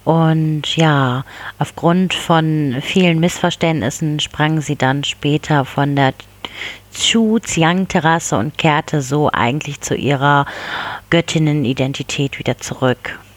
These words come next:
Ja, das sind eigentlich ihre drei Rollen in der Serie. Ich muss sagen, mir haben alle drei ziemlich gut gefallen und, ähm, ich glaube, die als Schüler sogar noch besser, weil sie da halt viel Schabernack auch getrieben hatte und, ähm,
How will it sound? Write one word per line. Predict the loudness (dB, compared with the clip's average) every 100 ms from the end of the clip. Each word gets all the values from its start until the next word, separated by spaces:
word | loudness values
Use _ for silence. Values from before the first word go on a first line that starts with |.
| -20 -20 _ _ _ _ -16 -14 -2
Ja, | 2 4 2
das | 2 -4 -4
sind | -6 -4
eigentlich | -6 -6 -10 -8
ihre | -6 -6
drei | -2 -2
Rollen | 0 0 2 0
in | -2 2
der | 2
Serie. | 2 2 2 2 2 2 0 -8 -14 -12 -4
Ich | -2 -2
muss | -4 0
sagen, | 0 0 -2
mir | -2 0
haben | 0 0
alle | -2
drei | -4 -2 0 2 0 -2 -12 -14 -16 _
ziemlich | -4 0 0 -2 -6
gut | -6 -4 -4 -6
gefallen | -8 -2 0 2 2 0 -2 -4
und, | -4 -4 -4 -4
ähm, | -2 -2 -2 -6 -8 -12 -12 -10 -10
ich | -8 0
glaube, | 2 2 0
die | 0 0
als | 0 -4
Schüler | -4 0 0
sogar | 0 0 0
noch | -2 -2
besser, | 0 0 2 2
weil | 4 2
sie | 0
da | 0 2
halt | 0 0
viel | -2 -4
Schabernack | -2 0 2 0 0 -2
auch | -2 -2 -4
getrieben | -10 -6 -6 -2 -2
hatte | -2 -2 -2 0
und, | -2 -4 -4 -2
ähm, | -2 -2